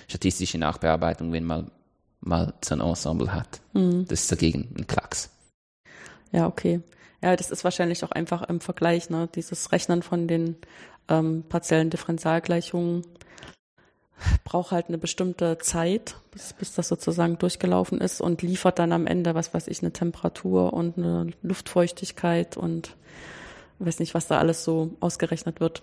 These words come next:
Speaker 2: Das ist ja jetzt so naiv.
Speaker 1: Doch einiges mehr,
Speaker 2: Ja,
Speaker 1: aber
Speaker 2: ja,
Speaker 1: ja.
Speaker 2: naiv so vorgestellt. Vor allen Dingen auch noch vielleicht
Speaker 1: Genau,
Speaker 2: auch an
Speaker 1: das
Speaker 2: verschiedenen
Speaker 1: ist,
Speaker 2: Höhen, ne?
Speaker 1: das ist natürlich
Speaker 2: Aufgelöst.
Speaker 1: dreidimensional. Also
Speaker 2: Ja.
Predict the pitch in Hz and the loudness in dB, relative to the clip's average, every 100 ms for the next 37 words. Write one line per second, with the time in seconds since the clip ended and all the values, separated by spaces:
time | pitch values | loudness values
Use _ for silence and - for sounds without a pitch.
0 | - - - 170 160 - 165 160 139 185 | -10 -8 0 2 2 0 -2 2 2 4
1 | 117 113 113 101 98 92 98 202 190 185 | 4 4 2 -2 -2 -2 2 4 6 6
2 | 180 185 - 202 - - 185 - 196 190 | 4 2 0 -6 -4 -4 -4 0 -2 0
3 | 185 - - 165 180 - - 170 - 165 | -4 -2 2 4 4 0 -2 -10 -6 -4
4 | 165 123 104 98 - 170 175 180 196 180 | 0 4 4 2 -2 0 2 4 4 4
5 | 165 196 107 - 98 - 87 98 92 90 | 0 -2 -2 0 0 2 2 2 0 -2
6 | 87 87 - 92 90 180 175 180 | -2 -2 2 2 2 2 2 0